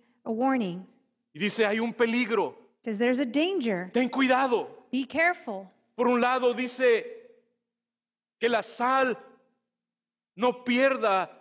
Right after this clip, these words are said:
Speaker 2: su efecto.
Speaker 1: It says, "Do not let salt lose its effect."
Speaker 2: ¿Sabes que en sí la sal no puede perder su salinidad?
Speaker 1: Now, salt cannot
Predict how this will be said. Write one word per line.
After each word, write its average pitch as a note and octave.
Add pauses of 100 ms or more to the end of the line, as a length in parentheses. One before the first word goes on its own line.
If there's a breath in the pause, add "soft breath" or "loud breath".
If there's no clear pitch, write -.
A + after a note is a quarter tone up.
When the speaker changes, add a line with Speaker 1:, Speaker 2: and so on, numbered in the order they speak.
Speaker 2:
su -
efecto. G#3+ (1000)
Speaker 1:
It A#3+
says, -
"Do A#3+
not C#4
let D4+
salt D4+
lose C#4
its G#3
effect." G#3 (1800)
Speaker 2:
¿Sabes A#3
que - (760)
en F#3+
sí B3+
la A3
sal A3+
no A3+
puede A3
perder G#3+
su G3
salinidad? G#3 (600)
Speaker 1:
Now, G3+ (260)
salt C4
cannot A#3